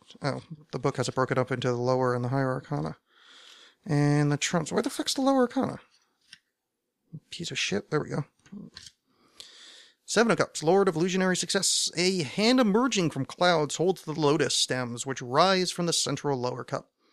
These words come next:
With the exception of the central lower cup,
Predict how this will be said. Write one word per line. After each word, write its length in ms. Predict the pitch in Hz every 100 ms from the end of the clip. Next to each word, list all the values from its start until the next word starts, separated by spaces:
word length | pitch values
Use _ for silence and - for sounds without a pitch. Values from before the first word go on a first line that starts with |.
| _ - _ - -
With 140 | 160 156
the 60 |
exception 440 | 156 - 262 - 233
of 80 | 139
the 80 |
central 380 | 131 - 226 139
lower 200 | 120 123
cup, 280 | 120 156 -